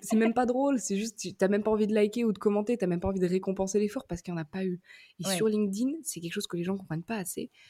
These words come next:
Speaker 1: Les utilisateurs, toi, moi, les autres, tout le monde, on récompense l'effort. C'est pour ça que les carousels fonctionnent bien parce qu'on sait que la personne a passé du temps dessus.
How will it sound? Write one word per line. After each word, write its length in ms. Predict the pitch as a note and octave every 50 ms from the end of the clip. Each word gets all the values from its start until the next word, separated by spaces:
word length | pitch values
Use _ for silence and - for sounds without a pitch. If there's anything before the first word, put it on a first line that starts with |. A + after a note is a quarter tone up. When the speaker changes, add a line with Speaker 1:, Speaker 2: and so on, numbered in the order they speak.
| - - -
Speaker 1:
Les 260 | E3 E3 E3+ E3+ A3+
utilisateurs, 800 | B3 - - C4 B3 A3+ A3 A3 G#3 G#3 - G#3 G#3+ A3+ - - _ -
toi, 380 | - G#3+ G#3+ G3+ G#3+ - - _ -
moi, 440 | F#3 F#3+ F#3+ G3 G3 F#3+ G3+ A3 - -
les 260 | F#3 F3+ F3+ F3 F3+
autres, 160 | G3 G3+ - _ -
tout 140 | - A3+
le 60 | G3+ G3
monde, 180 | G3+ G#3 G#3+ -
on 120 | - E3+ D#3+
récompense 720 | C#3 F#3+ A3+ A3+ - - F#3+ F#3 - F#3+ G3+ G3+ - -
l'effort. 480 | D3 E3+ E3+ - - D3+ D3 - - _ _ _ _ _ _ _ _ _ _ _ _
C'est 180 | - - - F#3+ -
pour 180 | - B3 B3+ -
ça 140 | - B3+ A#3+
que 80 | - F#3+
les 60 | F#3
carousels 400 | - E3+ E3 F3+ F3 - F3+ E3+
fonctionnent 340 | - F3 D#3+ - F3 E3 E3
bien 120 | F3+ G3
parce 140 | F#3+ F#3 D3+
qu'on 80 | - E3
sait 120 | - F#3
que 60 | F#3
la 60 | F3 E3
personne 260 | - E3 - G3+ F3+
a 40 | E3
passé 240 | - D#3+ D#3 - E3
du 160 | D#3 D#3+ D3
temps 260 | - - - F#3+ F#3+
dessus. 400 | E3+ D#3 D3+ D3+ - F#3 E3 -